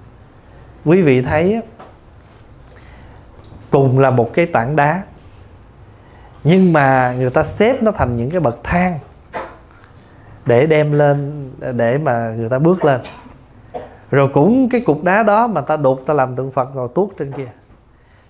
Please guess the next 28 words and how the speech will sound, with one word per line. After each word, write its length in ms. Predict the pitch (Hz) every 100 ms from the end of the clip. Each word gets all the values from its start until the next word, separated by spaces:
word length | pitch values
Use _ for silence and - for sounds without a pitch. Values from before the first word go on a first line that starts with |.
| -
Thì 100 | 131
cái 140 | 202
bậc 140 | 180 143
thang 260 | - 190 185
này 180 | 165 139
á, 100 | 175
nó 100 | 202
phiền 320 | - 147 143
hà 220 | 143 135
với 120 | 139
cục 220 | 175 135 170
đá 180 | 170
trên 220 | 214 180 165
kia. 220 | 180 156 - _ _ - - - - - - -
Nó 120 | 185
nói 220 | 208 220 214 -
đồng 380 | 139 131 127
thân 280 | 120 190 185
phận 300 | 151 131 147
là 120 | 143
đá, 340 | 120 139 180 233 - _ -
mà 100 | 123
tôi 320 | - 160 165
bị 160 | 127 143
người 120 | 139
ta 80 | 147
lót 180 | 147 156
đường. 240 | 127 113